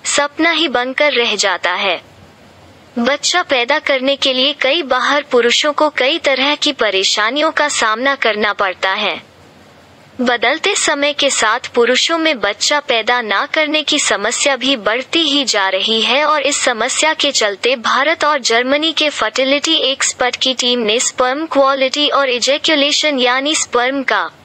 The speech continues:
निकलना के बीच के संबंध के बारे में जानने की कोशिश की है। जानकारी के मुताबिक कस्तूरबा मेडिकल कॉलेज, महे मणिपाल और जर्मनी की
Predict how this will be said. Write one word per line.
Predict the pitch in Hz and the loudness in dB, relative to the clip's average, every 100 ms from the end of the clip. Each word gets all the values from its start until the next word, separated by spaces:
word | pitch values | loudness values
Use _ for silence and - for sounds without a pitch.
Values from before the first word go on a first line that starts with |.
| - - - - - - | -20 -20 -20 -20 -14 0
निकलना | 269 269 285 311 349 370 | 2 4 2 2 0 0
के | 339 | -2
बीच | 240 226 269 - | -2 -2 0 0
के | 294 | 0
संबंध | 277 240 214 208 254 294 | 0 0 0 -2 -2 -2
के | - 269 | -2 0
बारे | 208 226 277 | 0 2 2
में | 302 254 | 0 0
जानने | 220 220 262 302 | 0 0 0 0
की | 294 302 | 0 0
कोशिश | - 233 - - - | 2 2 2 0 -2
की | - 208 | 0 0
है। | 202 190 156 - - - - - - - - - | 0 -2 -4 -12 -20 -20 -20 -20 -20 -20 -20 -6
जानकारी | 220 233 262 285 277 247 302 | -2 0 0 0 0 0 0
के | 359 339 | 0 0
मुताबिक | 269 226 214 220 226 277 - | 0 0 0 0 0 -2 -2
कस्तूरबा | 254 - 320 349 277 294 | -2 0 0 2 0 0
मेडिकल | 240 233 269 285 285 | 0 0 0 0 0
कॉलेज, | 247 220 202 180 165 - - - - - - - | 0 0 0 -2 0 -4 -6 -14 -20 -20 -18 -2
महे | 254 240 262 330 370 | 0 2 0 0 0
मणिपाल | 269 262 277 269 254 262 | 0 0 -2 0 0 0
और | 254 233 | 0 0
जर्मनी | 190 240 294 320 320 320 | 2 2 2 0 -2 0
की | 302 | 0